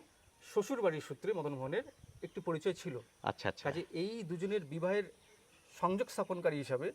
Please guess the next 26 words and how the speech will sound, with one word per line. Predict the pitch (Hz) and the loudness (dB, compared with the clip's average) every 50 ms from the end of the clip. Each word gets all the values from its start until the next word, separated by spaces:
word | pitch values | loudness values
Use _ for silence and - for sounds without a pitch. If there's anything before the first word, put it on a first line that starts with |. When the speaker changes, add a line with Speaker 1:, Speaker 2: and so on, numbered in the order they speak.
| - - | -6 -6
Speaker 2:
হুম। | - 87 90 - | -4 -2 0 -2
Speaker 1:
বা | - | -2
সংযোগকর্তা | - 160 160 170 175 247 - - 156 - - 165 | -2 -2 -2 0 0 2 6 6 4 6 4 0
হিসাবে | 143 - 175 196 | 0 0 0 -2
মদন | 175 147 147 | -2 -2 -2
মোহন | 151 156 | -2 -2
তর্কালঙ্কার, | 147 156 143 - 151 147 147 151 220 294 - - - - - - _ - | -2 -4 -4 -4 -4 -4 -4 -4 -6 -8 -10 -16 -20 -20 -20 -20 _ -10
আহ, | 143 139 143 147 | -8 -6 -6 -6
একটা | - - 139 | -6 -6 -6
গুরুত্বপূর্ণ | 131 151 151 - 151 135 156 156 135 | -4 -4 -6 -6 -8 -8 -6 -6 -6
ভূমিকা | - 139 147 - 147 | -4 -4 -4 -4 -4
নিয়েছিলেন। | 127 127 123 - - - - - - - - - - - - - - | -6 -6 -8 -10 -10 -8 -6 -6 -6 -8 -8 -10 -8 -6 -6 6 12
Speaker 2:
আচ্ছা, | - 143 - - 143 113 - - - - 151 147 | 12 12 12 12 12 12 12 12 12 12 12 12
এই | 147 156 160 | 12 12 12
যে, | 156 175 170 170 170 | 12 12 12 12 12
এ, | 127 131 156 151 147 143 | 12 12 12 12 12 12
শিশু | - - - 180 - 220 | 12 10 6 6 8 8
শিক্ষার | 226 - - 233 202 | 10 12 12 12 12
বইটি | 165 170 196 214 - 185 165 170 - - - - - - 127 | 12 12 12 12 12 12 8 8 8 2 -12 -16 -2 6 12
মদন | 131 143 143 156 175 180 | 12 12 12 12 12 12
মোহন | 185 202 202 | 12 12 12
তর্কালঙ্কার | - 185 175 - 190 190 190 185 - 190 | 12 12 12 12 12 12 12 12 10 8
কেন | - - 190 208 240 254 | 12 12 12 12 12 12
লিখেছিলেন | 233 233 247 - 254 240 233 220 208 | 10 8 8 8 8 6 6 6 6
বলুন | 214 214 208 196 | 4 4 4 2
তো? | - - | -2 -6